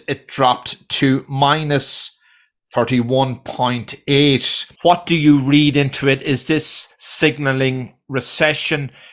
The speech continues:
Can we just isolate New York State out and look at this important index and say, "Yeah, maybe the economy is finally tipping towards that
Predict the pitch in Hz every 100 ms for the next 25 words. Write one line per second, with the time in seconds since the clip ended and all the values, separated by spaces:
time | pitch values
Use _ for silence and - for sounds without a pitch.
0 | - 143 135 127 - 131 - - _ -
1 | 131 143 - 143 135 131 - - - 135
2 | 139 131 120 - - 147 143 131 131 127
3 | 127 123 123 123 135 120 - - 135 -
4 | - 139 - 127 117 - - 143 135 123
5 | - 127 - 139 127 131 127 127 135 131
6 | 120 - 120 - 131 135 123 123 120 123
7 | 107 - - 120 120 120 113 110 - 120
8 | 123 110 - 117 123 110 - 113 113 -